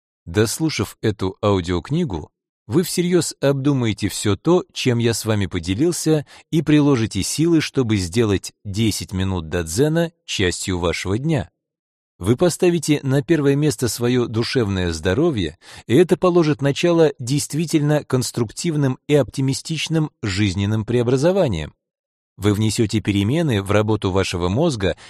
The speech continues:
и во взаимоотношения с самим собой. И эта практика обязательно повлияет на вас, если вы будете следовать ей. Второе. Дослушав аудиокнигу, вы обдумаете некоторые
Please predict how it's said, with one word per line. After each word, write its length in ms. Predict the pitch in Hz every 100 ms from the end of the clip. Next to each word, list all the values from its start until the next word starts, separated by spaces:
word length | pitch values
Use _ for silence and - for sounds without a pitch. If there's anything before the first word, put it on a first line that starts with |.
| -
и 260 | 143 170 -
во 160 | 123 131
взаимоотношения 1040 | 120 147 143 123 107 110 - 110 110 123
с 60 | -
самим 340 | 107 98 92
собой. 500 | - 131 151 104 73 _ _ _ _ -
И 60 |
эта 240 | 92 90 90
практика 500 | 117 143 - 117 123
обязательно 760 | 135 113 110 120 156 147 135
повлияет 640 | 120 120 123 120 104 92
на 160 | 95 98
вас, 280 | 165 - - - -
если 340 | 160 190 170
вы 140 | 156
будете 480 | 131 131 123 135 135 -
следовать 680 | - - 190 147 92 85 -
ей. 220 | 82 69 _ _ _ _ _ _ _ _ _ -
Второе. 640 | - 98 101 156 98 69 _ _ _ _ _ _
Дослушав 720 | 92 117 147 - 190 139 - -
аудиокнигу, 960 | 113 104 90 87 - 87 87 95 147 - _ _ _ _ -
вы 200 | 147 190
обдумаете 920 | - 135 127 147 135 120 107 - 110 -
некоторые 640 | 123 127 - 104 101